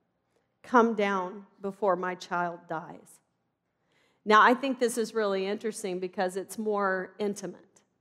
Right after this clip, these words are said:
It's like, "No, really, can you heal my baby?" Because the word, uh, the word, the word child is more intimate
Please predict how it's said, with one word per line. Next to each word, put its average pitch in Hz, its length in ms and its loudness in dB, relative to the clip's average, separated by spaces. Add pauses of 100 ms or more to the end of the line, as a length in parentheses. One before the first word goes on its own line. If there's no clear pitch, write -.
(480)
It's 208 220 2
like, 190 340 4 (1700)
"No, 190 380 2 (480)
really, 196 600 -2 (100)
can 208 300 -2
you 202 160 -2
heal 180 300 -6
my 170 160 -8
baby?" 156 360 -10 (1600)
Because 220 680 4 (200)
the 220 120 0
word, 208 640 0 (1000)
uh, 185 240 0 (160)
the 202 140 -2
word, 202 340 0 (220)
the 196 140 0
word 190 320 -4
child 226 600 2 (340)
is 208 220 0
more 202 360 -2
intimate 208 560 -4